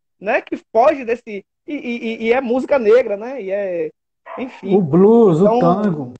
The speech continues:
Speaker 1: É, mano. Então é isso. A gente
Speaker 2: O
Speaker 1: tem
Speaker 2: jazz,
Speaker 1: que, é,
Speaker 2: enfim.
Speaker 1: repensar esse lugar, né? Desse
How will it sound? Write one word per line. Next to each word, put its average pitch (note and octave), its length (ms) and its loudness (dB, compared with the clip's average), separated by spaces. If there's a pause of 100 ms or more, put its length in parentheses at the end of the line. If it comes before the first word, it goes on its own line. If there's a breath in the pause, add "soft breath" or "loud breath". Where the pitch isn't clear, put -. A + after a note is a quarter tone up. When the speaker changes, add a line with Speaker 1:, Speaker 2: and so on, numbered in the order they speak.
(880)
Speaker 1:
É, E3 680 4
mano. C#3 340 -12 (420)
Então C#4 240 0
é D4+ 80 -2
isso. B3 380 -6 (480)
A E3 80 -8
gente D3+ 140 -4
Speaker 2:
O - 20 0
Speaker 1:
tem A#2+ 80 -4
Speaker 2:
jazz, C#3+ 560 2
Speaker 1:
que, - 80 -4
é, - 20 2
Speaker 2:
enfim. F3 100 -2
Speaker 1:
repensar A#3+ 720 0
esse C4+ 180 -4
lugar, G#3 500 0
né? A3+ 180 -6
Desse G#3 280 -6